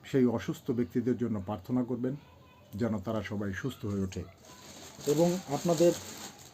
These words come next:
আরও রিকোয়েস্ট করব যে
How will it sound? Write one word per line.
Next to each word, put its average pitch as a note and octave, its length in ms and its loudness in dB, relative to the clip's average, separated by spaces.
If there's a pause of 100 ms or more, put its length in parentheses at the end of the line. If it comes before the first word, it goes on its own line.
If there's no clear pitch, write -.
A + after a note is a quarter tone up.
(1080)
আরও D3+ 220 6
রিকোয়েস্ট F#3 380 4
করব E3 380 2
যে A2 260 2